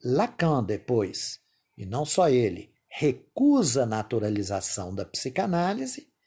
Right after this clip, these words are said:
isto foi posterior à ideia inicial de Sartre sobre psicanálise existencial. E deve-se dizer, embora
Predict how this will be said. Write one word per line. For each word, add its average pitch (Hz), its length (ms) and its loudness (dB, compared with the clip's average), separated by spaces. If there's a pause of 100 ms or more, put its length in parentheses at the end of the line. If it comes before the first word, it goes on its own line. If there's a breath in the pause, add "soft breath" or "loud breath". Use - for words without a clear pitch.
(300)
isto 156 380 2
foi 160 460 0 (340)
posterior 190 1120 2 (460)
à 131 140 -2
ideia 131 600 0 (600)
inicial 113 680 -2
de 156 140 -8
Sartre 139 680 -4 (280)
sobre 123 640 -2 (840)
psicanálise 113 920 -6 (160)
existencial. 113 920 -6 (1500)
E 131 460 -2
deve-se 98 460 -6
dizer, 151 440 0 (420)
embora 101 540 -4